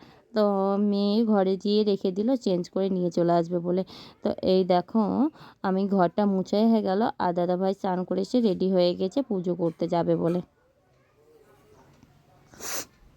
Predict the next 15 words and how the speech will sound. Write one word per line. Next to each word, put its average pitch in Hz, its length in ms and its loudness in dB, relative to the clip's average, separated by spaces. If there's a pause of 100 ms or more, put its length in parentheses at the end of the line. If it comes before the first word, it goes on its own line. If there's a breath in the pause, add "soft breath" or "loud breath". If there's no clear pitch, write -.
(720 loud breath)
তারপরে 269 440 4
দেখতেই 262 380 0
পাচ্ছ 254 240 0 (100)
সার্ফের 240 640 2
প্যাকেট 233 440 -2
নিয়ে 233 200 4
চলে 226 260 0
এসেছি, 254 460 -2 (800)
আর 175 260 0 (140)
এই 202 260 2
দেখো 185 300 2 (140)
প্রচুর 208 540 0 (120)
গাদা 180 520 2 (140)
নামিয়ে 180 360 0
দিয়েছি 180 360 -4